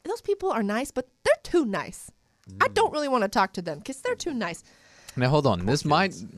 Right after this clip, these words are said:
Speaker 3: you gotta remember, you just don't like people, period.
Speaker 2: <laughs>
Speaker 3: So
Speaker 1: Listen.
Speaker 3: this could be, like, a biased opinion that you're giving here.
Speaker 1: It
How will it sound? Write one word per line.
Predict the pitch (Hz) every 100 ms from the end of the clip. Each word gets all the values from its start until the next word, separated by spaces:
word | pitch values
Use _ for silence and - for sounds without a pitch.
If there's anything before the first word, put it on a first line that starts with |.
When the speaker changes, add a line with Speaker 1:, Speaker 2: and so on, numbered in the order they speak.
| - - _
Speaker 3:
you | 117
gotta | 135 185
remember, | 160 156 120 92 - _ _ _ - _ -
you | 139
just | 175
don't | 170 170
like | 147 -
people, | 151 143 -
period. | - 151 151 143
Speaker 2:
<laughs> | 139 143 131 - 131 -
Speaker 3:
So |
Speaker 1:
Listen. | 240 127 117
Speaker 3:
this | 143 170
could | - 180 170
be, | 156 139 127 113
like, | 113 113 113
a |
biased | 98 107 113 131 120 - -
opinion | - 123 123 104 95
that | 95
you're | 98
giving | 98 113 95
here. | 92 92 92 - - _ - - _ _ -
Speaker 1:
It | 370